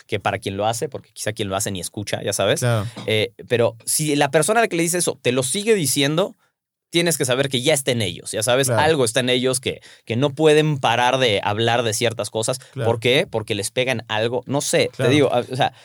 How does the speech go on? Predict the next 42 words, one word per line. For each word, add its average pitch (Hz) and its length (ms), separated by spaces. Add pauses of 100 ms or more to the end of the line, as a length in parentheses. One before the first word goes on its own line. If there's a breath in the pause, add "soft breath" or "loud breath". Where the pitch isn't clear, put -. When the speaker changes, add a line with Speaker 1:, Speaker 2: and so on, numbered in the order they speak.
(200 soft breath)
Speaker 1:
yo 151 160
lo 185 80
he 185 40
visto 175 240
en 165 140
tantos 180 320
ámbitos 170 420
distintos, 131 560
es 123 60
lo 135 100
que 131 60
hablamos, 127 160
a - 80
todo 175 260
te 156 120
lo 127 100
van 131 100
a 131 60
criticar, 107 420 (160 loud breath)
todo 208 180
lo 214 80
que 160 60
le 147 60
muestres 156 340
interés, 135 400
alguien 139 240
te 135 60
lo 117 80
va 120 60
a - 20
querer 117 160
criticar, 113 480 (180)
¿por 123 180
qué? 160 140
No 135 140
sé, 131 340 (260)
o 110 120
sea, 98 320
me 104 100
encantaría 120 540 (220 loud breath)
alguna 123 280
vez 123 240